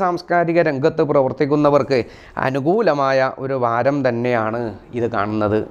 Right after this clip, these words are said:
ഈ അശ്വതി, ഭരണി, കാർത്തികക്കാൽപ്പെട്ടവർ ശ്രദ്ധിക്കുക. ഈ പിന്നെ സാമൂഹിക, കലാ, സാംസ്കാരിക രംഗത്തൊക്കെ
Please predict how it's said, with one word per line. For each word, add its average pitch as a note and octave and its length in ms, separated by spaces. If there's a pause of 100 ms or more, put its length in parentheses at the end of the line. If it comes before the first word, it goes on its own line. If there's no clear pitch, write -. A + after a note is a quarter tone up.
(140)
ഈ A2 100
അശ്വതി, A2 320
ഭരണി, A2+ 340
കാർത്തികക്കാൽപ്പെട്ടവർ A#2+ 1000 (200)
ശ്രദ്ധിക്കുക. B2+ 480 (680)
ഈ - 20 (240)
പിന്നെ A#2+ 340 (240)
സാമൂഹിക, D3 580 (200)
കലാ, D3 200 (140)
സാംസ്കാരിക D3+ 600
രംഗത്തൊക്കെ D3 520